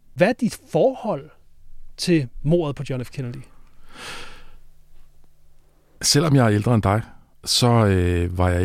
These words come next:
Speaker 2: er jeg ikke så gammel, jeg var, jeg var i live dengang, at det skete.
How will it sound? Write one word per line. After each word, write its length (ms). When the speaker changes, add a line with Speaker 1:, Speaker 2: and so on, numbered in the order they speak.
Speaker 2:
er 60
jeg 100
ikke 100
så 60
gammel, 260
jeg 180
var, 200
jeg 120
var 140
i 60
live 300
dengang, 380
at 160
det 100
skete. 360